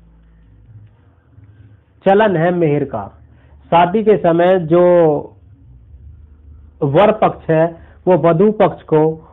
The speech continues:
मेहर देता है, तो इस दहेज के अंतर्गत वो मेहर नहीं आने, क्योंकि ये जो हिंदू रीति रिवाज में, मतलब, विवाह एक संस्कार है, लेकिन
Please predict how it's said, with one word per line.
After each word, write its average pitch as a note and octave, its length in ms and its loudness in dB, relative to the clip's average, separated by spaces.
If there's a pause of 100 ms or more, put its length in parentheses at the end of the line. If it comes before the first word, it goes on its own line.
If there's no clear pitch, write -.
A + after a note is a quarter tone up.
(320)
मेहर D3+ 320 -2
देता A#2 380 -6
है, G#2+ 320 -18 (1600)
तो A#3 380 0 (120)
इस F#3 140 -2 (280)
दहेज D#3 400 0
के G#3+ 60 2
अंतर्गत D#3+ 560 0
वो F3+ 400 -2 (200)
मेहर D3 420 -2
नहीं E3+ 440 -4 (260)
आने, A#2 260 -10
क्योंकि G#3+ 300 -4
ये A#3 320 0 (400)
जो F3+ 180 0
हिंदू F#3+ 400 0
रीति G#3 280 0
रिवाज F3+ 420 2
में, F#3 640 2
मतलब, F3 220 2
विवाह D#3+ 400 0
एक F#3 100 2
संस्कार D#3 680 -4
है, D3+ 80 -6
लेकिन D#3 420 -6